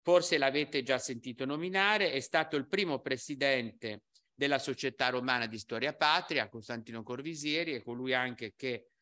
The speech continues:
si è occupato di topografia e di storia di Roma, e che, eh, la Società,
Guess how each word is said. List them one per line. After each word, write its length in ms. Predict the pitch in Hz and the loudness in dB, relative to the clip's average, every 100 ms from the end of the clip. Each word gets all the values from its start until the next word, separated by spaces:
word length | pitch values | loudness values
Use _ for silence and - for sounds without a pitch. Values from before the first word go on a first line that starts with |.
| _ | _
si 140 | - 139 | -8 -6
è 20 | |
occupato 520 | - 123 143 135 123 | -6 -4 0 0 -2
di 160 | 113 113 | -8 -8
topografia 680 | 120 123 123 127 135 147 | -8 -6 -4 -4 -4 -4
e 60 | 113 | -4
di 140 | 117 | -6
storia 300 | 110 156 160 | -8 -4 -4
di 120 | 180 202 | -2 -2
Roma, 420 | 123 107 110 117 _ _ - | -2 -4 -8 -12 _ _ -8
e 240 | 165 160 | -6 -4
che, 380 | 147 113 - _ | 0 -2 -2 _
eh, 480 | 160 139 123 117 117 | -6 -4 -2 -2 0
la 240 | 139 147 - | 2 2 2
Società, 920 | - 131 143 - 147 143 104 - | -2 -4 -6 -2 2 4 2 -2